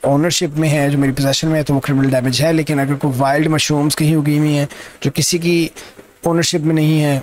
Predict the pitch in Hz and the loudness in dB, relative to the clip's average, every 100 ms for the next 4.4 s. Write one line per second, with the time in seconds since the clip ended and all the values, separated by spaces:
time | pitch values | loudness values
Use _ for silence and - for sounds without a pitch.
0 | - 170 185 165 - 156 139 131 143 147 | 0 0 0 0 0 -2 -2 -2 -2 0
1 | 143 131 127 127 131 170 180 165 185 165 | 0 2 0 0 0 0 0 -2 -2 0
2 | 170 165 151 139 - 131 143 165 - 143 | 0 0 0 -4 -4 -4 -2 0 -2 -2
3 | 180 170 - 165 180 - 202 - 185 135 | -2 -2 0 0 0 -2 -4 -2 -4 -4
4 | 160 143 143 139 | -4 0 0 0